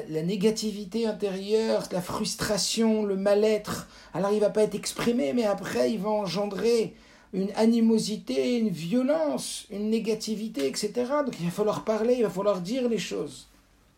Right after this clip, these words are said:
La question, elle va être comment dire, comment ne pas dire. Comment s'exprimer ou comment ne pas s'exprimer.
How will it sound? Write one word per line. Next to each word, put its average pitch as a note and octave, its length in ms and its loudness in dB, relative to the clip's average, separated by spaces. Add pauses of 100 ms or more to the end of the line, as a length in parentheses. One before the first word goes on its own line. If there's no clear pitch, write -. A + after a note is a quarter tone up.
(160)
La - 60 -14
question, A3 340 0
elle A#3 60 4
va A3+ 100 2
être A#3 160 -2 (120)
comment F#3 460 0 (140)
dire, F3 400 -2
comment E3+ 240 -2
ne E3 80 -2
pas F#3 200 2
dire. C#3+ 300 -4 (580)
Comment F3+ 240 2
s'exprimer F#3 540 -2
ou G3+ 80 -2
comment F3+ 240 -2
ne F#3 80 -2
pas G3 240 2
s'exprimer. C#3+ 480 -10